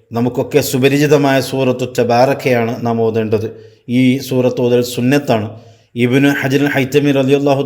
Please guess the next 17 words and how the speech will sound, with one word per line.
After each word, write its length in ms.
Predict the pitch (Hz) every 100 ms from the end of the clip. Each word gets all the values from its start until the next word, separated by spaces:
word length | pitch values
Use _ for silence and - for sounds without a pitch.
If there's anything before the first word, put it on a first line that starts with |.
| 143
തആല 240 | 131 135 139
അൻഹു 120 | 135 131
പറയുന്നത് 360 | 127 127 131 127
കാണാം, 260 | 123 120 117 - - _ _ -
തബാറക്കൽ 680 | 113 120 131 139 131 143 131
മുൽക്ക് 260 | 135 127 139 123
ഓതൽ 200 | 123 127 120 -
സുന്നത്ത് 340 | 110 117 131 123
തന്നെയാണ്, 440 | 120 120 113 107 - - - _ -
പ്രാമാണികം 600 | 120 127 135 143 147 156 151
തന്നെയാണത്. 520 | 143 139 135 131 110 107 - - _ _ _ 123
മുഞ്ചിയത്തും 680 | 123 123 131 147 143 147 143 - 120
വാക്കിയത്തുമാണല്ലോ 920 | 120 135 135 170 165 170 139 131 127 120 120
അത്, 120 | 117 113 120
അഥവാ 260 | 120 123 123
രക്ഷയും 400 | 120 - 135 135 127 - - -
സുരക്ഷയുമാണല്ലോ 880 | - 135 151 - 170 151 127 123 120